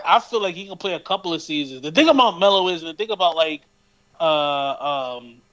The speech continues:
players that are, are aging, if your game isn't based on your athleticism, it could translate. You could play forever.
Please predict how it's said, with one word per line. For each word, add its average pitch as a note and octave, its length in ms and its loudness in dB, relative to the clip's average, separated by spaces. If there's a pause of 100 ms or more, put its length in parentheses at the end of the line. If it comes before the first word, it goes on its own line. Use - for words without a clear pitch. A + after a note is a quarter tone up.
(1080)
players G#3 360 4
that E3 340 -2
are, C#3 180 -2
are C#3 280 -6
aging, G#3 680 -2 (480)
if G3+ 240 2
your A3 200 4
game A#3 320 4
isn't F#3 280 0
based F#3+ 320 0
on E3+ 220 2
your F3 180 2
athleticism, F3+ 1040 2
it G3 160 -2
could E3+ 160 2
translate. E3 520 2
You G3+ 100 2
could A3+ 160 0
play E3 160 4
forever. D3 540 2